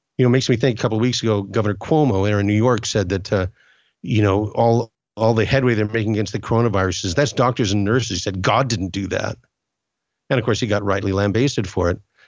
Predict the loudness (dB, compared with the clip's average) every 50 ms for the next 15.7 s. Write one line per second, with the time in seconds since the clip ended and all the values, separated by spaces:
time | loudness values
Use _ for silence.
0 | _ -4 0 0 2 2 2 0 2 2 2 2 2 2 2 2 2 2 2 2
1 | 2 0 0 0 0 0 0 0 0 0 0 0 -2 0 0 -2 -2 -2 -2 -4
2 | -2 -2 -2 -2 -2 -4 -2 0 0 0 0 -2 -4 -10 _ _ _ -14 -10 -8
3 | -6 -4 -4 -2 0 0 0 0 0 0 -2 0 0 0 2 2 2 2 2 2
4 | 0 0 -2 -2 -4 -8 _ _ _ _ _ -20 -20 _ _ 0 2 2 2 2
5 | 2 2 2 2 2 2 4 4 4 2 2 0 0 0 0 0 0 0 -2 -4
6 | -2 0 0 0 0 0 0 -2 -2 -4 -8 -10 -8 -4 -2 0 0 -2 -4 -4
7 | -2 0 2 2 2 0 -2 -4 -4 -2 0 2 2 2 2 2 0 0 -2 -6
8 | _ _ _ _ -4 -2 0 2 2 2 4 2 2 0 0 -2 -2 -4 -4 -8
9 | -12 _ _ _ _ _ _ _ _ _ 0 0 2 2 2 2 2 0 0 2
10 | 0 0 0 -2 -8 -6 -2 -2 -2 0 0 0 2 2 2 2 2 0 -2 -2
11 | 2 4 4 6 4 4 0 -4 _ _ _ _ _ _ _ _ _ _ _ _
12 | _ -4 -2 -2 -2 -2 -2 -4 -6 -10 _ _ _ _ _ _ _ _ _ _
13 | _ _ _ _ _ _ _ _ -4 0 2 2 2 2 0 -2 -4 -6 -10 -10
14 | -8 -6 -4 -4 -2 0 2 2 4 4 4 4 4 2 0 0 -2 -4 -4 -6
15 | -8 -6 -4 -2 0 2 2 0 0 -2 -6 -10 _